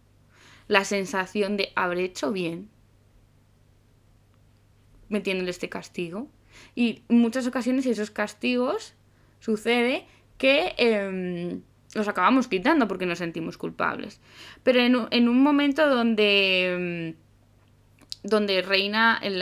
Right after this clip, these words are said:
el, el modelo horizontal, se aplican consecuencias.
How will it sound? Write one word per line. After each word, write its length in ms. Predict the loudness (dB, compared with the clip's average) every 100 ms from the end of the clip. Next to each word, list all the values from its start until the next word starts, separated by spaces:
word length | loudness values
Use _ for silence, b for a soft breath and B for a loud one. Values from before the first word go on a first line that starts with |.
| -2
el, 680 | -2 -4 -4 -4 -4 -6 -6
el 140 | -4
modelo 380 | -2 0 2 2
horizontal, 880 | 2 -2 -6 -6 2 6 6 2 -8 _ _ _ _ _ _ _ _ _ _ b b b
se 160 | -2
aplican 540 | -2 0 -4 0 0 0
consecuencias. 1120 | -8 -10 -8 -12 -10 -14 -14 -14 -16 -20 -20